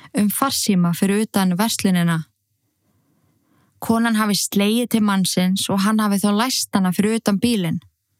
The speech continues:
Hurðin bílstjóramegin hafi þó verið opin og konan hafi þá rifið hann upp og prílað yfir manninn og sest þá í farþegasætið.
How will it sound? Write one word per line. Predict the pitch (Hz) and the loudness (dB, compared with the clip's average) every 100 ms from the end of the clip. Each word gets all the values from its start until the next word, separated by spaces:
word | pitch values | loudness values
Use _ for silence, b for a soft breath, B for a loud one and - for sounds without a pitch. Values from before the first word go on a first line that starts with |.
| _ _ _ _ b b b b b | _ _ _ _ b b b b b
Hurðin | - 226 233 214 202 | 0 0 2 0 0
bílstjóramegin | 247 226 233 208 190 170 170 180 | 0 0 0 2 2 0 0 0
hafi | 202 208 | 0 0
þó | 233 240 | 0 0
verið | 262 254 | -2 -2
opin | 254 220 180 180 190 B B B B | -2 -2 -2 -2 -2 B B B B
og | 208 | -2
konan | - 254 254 202 185 | 0 -2 0 0 0
hafi | 196 190 | 0 0
þá | 190 | 0
rifið | 175 202 247 269 269 | 2 0 0 -2 0
hann | 240 170 | 0 0
upp | 165 - 196 | -4 -4 -6
og | - | -2
prílað | 196 233 262 254 208 220 | 0 0 0 0 0 0
yfir | 220 202 | 0 0
manninn | 196 165 156 165 B B B | 2 0 0 -2 B B B
og | 196 | -2
sest | - 208 - - | 0 -2 -2 -2
þá | 185 | -2
í | 190 | 0
farþegasætið. | 240 - 196 175 170 160 156 | -2 0 -2 -2 -4 -4 -6